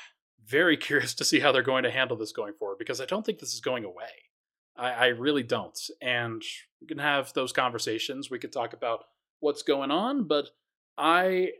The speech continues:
am, will be addressing this. We're gonna talk about this Bulls game. I actually didn't watch it live yesterday. I was at the Mile High Sports holiday party, trying to enjoy myself, just trying to unplug. I figured,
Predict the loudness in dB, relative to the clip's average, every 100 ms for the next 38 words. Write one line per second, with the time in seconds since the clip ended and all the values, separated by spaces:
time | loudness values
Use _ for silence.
0 | _ -4 -4 -2 -4 -4 -8 -10 0 2
1 | 2 2 -2 -2 -2 -2 -2 -2 0 0
2 | 2 0 -2 -2 -2 0 0 0 -2 -2
3 | 0 0 -4 _ -2 -2 -2 -4 -4 -6
4 | -4 -4 -4 -8 -8 -4 -2 -4 -8 _
5 | -8 -6 -4 -4 -2 0 0 0 -2 -2
6 | -6 _ _ -12 -8 -4 -2 -2 -2 -4
7 | -6 -6 -6 0 2 4 4 2 2 2
8 | 2 0 -6 _ -14 0 2 2 0 2
9 | 4 4 2 0 0 -2 -4 -4 -4 -4
10 | -8 -4 -4 -4 -6 -4 2 2 4 0
11 | 0 -2 -2